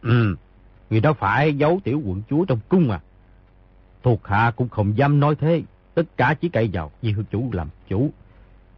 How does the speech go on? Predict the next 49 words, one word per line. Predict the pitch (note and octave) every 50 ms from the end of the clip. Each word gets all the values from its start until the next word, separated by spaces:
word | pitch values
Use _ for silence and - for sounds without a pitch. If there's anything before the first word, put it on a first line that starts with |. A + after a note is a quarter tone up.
| - - -
Giấu | B2 D3+ F3+ E3+
trong | D3 A#2+
cung | F#2+ A#2 G#2+
đương | G#2+ A2+ G#2 G2
nhiên | G2 G#2 G2+ F#2 E2+
là | E2 D#2 D2 C#2+ C#2 C#2 D2+
nơi | G#2 A2+ G#2+
chắc | - D3+ - -
chắn | D3+ C#3+ D3 D3+
nhất | F#3 F#3 -
trên | - A2+ F2
đời. | E2+ D#2 D#2 - - - - - - - - - - -
Cao | - D3 C#3 C3+
thủ | - A2 B2
của | - - D#3+
Mộc | A#2+ F#2+ F#2 -
Dương | A#2 B2+ A2+
Phủ | - G2+ G#2+ C#3 C3
có | D#3 D3
nhiều | A#2 G2 F2+ D2+
hơn | E2 A#2 B2+ G#2+
cũng | B2+ B2+
không | - - D3+ B2+ A2+
địch | A2 G2+ -
nổi | - G#2 C#3 F3+ F#3
thị | - G2 G#2+ F2
vệ | A2+ B2
trong | A#2 - G2+
đại | F#2+ F2+ G#2 G2+
nội. | F#2 G2 G#2+ - - - - - - - - - - - - - - - - - -
Tiểu | - C#3+ E3+ F3+ B2
quận | A2 A2+ A2+ -
chúa | D#3+ E3 E3 D3+
trong | - C3 F#2+ -
hoàng | - - - _
cung, | - A#2 G#2 G2 F#2 E2+ - - - - _ _ - - - - -
đừng | - E2+ D2
nói | E2+ G#2 A#2+ C3 C3 A2
họ | F#2
không | E2+ - G#2+ F#2 F2 E2
ngờ | D#2 D2+ -
tới, | - A2 B2 C#3 C3 -
không | - A2 G2+
tìm | F#2 - F2+ D#2+ -
ra, | - F#2+ G2 G2+ G2 F2+ - - - - - - - - -
mà | G2+ A2
cho | - D#3
dù | D#3+ C#3 A#2 A2 G2+ F#2 F2
có | - C#3